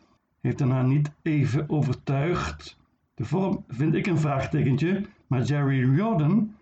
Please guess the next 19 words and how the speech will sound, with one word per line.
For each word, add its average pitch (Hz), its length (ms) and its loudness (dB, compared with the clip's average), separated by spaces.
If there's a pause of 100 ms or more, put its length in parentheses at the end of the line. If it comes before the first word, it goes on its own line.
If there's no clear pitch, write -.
(200)
is 202 440 -4
vrij 160 260 -2
optimistisch 170 680 0
en 123 180 0
gelooft 131 260 0
in 151 80 0
een 123 80 2
goede 143 320 2
kans 196 320 0
voor 147 140 0
zijn 127 240 0
paard. - 640 -4 (1040)
Ik - 60 -16
noem 127 120 2
ook 160 80 0
nog 151 360 -2
negen 131 600 2
Melby 127 400 2
Free. 180 640 2